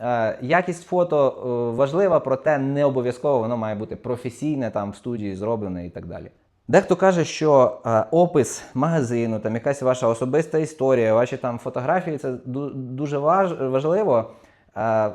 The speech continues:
в, в нас буквально на практиці нещодавно таке було. У нас було два магазини, які продають дуже схожий товар.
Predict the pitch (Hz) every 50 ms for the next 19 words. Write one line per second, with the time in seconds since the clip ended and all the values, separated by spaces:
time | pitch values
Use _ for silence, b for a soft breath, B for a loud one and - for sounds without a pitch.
0 | - 110 113 120 123 - - 123 123 143 170 185 160 143 135 - 151 147 147 135
1 | 127 120 123 120 - 127 123 120 - 113 104 - 104 101 107 107 107 - 110 110
2 | 113 120 120 107 92 98 - 107 107 104 98 95 90 92 110 123 127 123 120 117
3 | 113 110 107 123 147 190 208 196 185 165 156 143 127 123 123 - 131 - 127 123
4 | 123 127 127 123 117 123 143 180 196 196 196 - 147 147 151 151 151 143 120 101
5 | 92 90 -